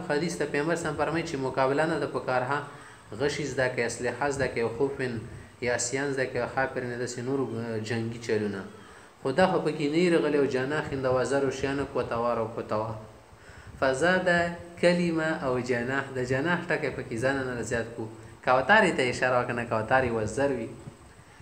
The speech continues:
لاجل المهدي، مهدي د پر چې مهدي رانه خوشحال شي، ما ته به انعام راکړي. فعرف المهدي ذلك. او مهدي پوه شو چې دا سړی خو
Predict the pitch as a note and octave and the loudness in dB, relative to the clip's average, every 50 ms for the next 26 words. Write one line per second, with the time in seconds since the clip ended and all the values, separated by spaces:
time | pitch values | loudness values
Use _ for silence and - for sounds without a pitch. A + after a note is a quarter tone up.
0 | - - - - C#3 E3 D#3+ A3 A3+ G3 E3+ F3 E3+ E3 D#3+ D#3+ D3 D3 D#3 F3 | -20 -18 -10 -6 -6 -2 2 2 2 2 2 2 2 2 2 2 2 2 2 2
1 | F3+ E3+ D#3+ D3 D3 C#3+ E3 D#3 D#3+ C#3+ D#3 C#3 C#3 - C#3+ C3 C3 B2 A#2+ A#2 | 2 4 4 4 2 2 2 0 2 2 2 0 0 -2 -4 -4 -4 -4 -4 0
2 | D3+ E3 D#3+ D#3 C#3+ C3 - - A#2+ - - C3+ B2 A#2+ A#2 A2+ - - - B2 | 2 2 2 2 0 -2 -4 -6 -8 -4 -2 -2 -2 -2 -2 -6 -8 -10 -8 -8
3 | A2+ A2 A2 - - - - - - C#3 C#3+ C#3 C#3 B2 A#2 A#2 A#2 A2+ A2+ A2+ | -8 -8 -8 -12 -14 -16 -16 -6 -2 -2 -2 0 0 -2 -2 -2 -2 -2 0 2
4 | C3 D3 D#3 D#3 C#3+ C3 B2 A2+ A2 A2 - A#2+ A2 G#2+ A2 - - - - - | 2 2 2 2 0 0 0 0 0 -4 -4 -4 -4 -6 -6 -8 -12 -16 -18 -20
5 | - - A#2+ A2+ C#3+ D#3+ D#3+ C#3+ D3 C3+ B2 B2+ B2 A#2+ B2 B2+ C3+ C#3 B2+ A2+ | -6 -2 -2 0 2 2 0 0 0 0 -2 -2 -4 -4 -6 -4 -4 -4 -4 -2
6 | B2 C3 B2+ A#2+ A2 G#2 G#2+ - A2 G#2 G2+ G#2 - - - - - - - - | 0 0 0 2 0 -2 -2 -2 -2 -2 -2 -4 -10 -16 -18 -20 -20 -20 -20 -20
7 | - - - - - - - - B2 B2 C3 C3 B2+ C3+ C3+ D#3+ E3 D#3+ - E3 | -20 -20 -20 -20 -20 -18 -12 -10 -6 -4 -4 -4 -4 -2 -2 -2 -2 0 0 0
8 | E3 D#3+ E3 C#3+ - C#3 C#3 C3 D3 D3+ D3 D3+ C#3+ C3+ C#3+ C#3+ C#3 C3+ | 0 0 -2 -4 -2 -2 -2 2 2 2 2 2 0 0 0 -2 -2 -4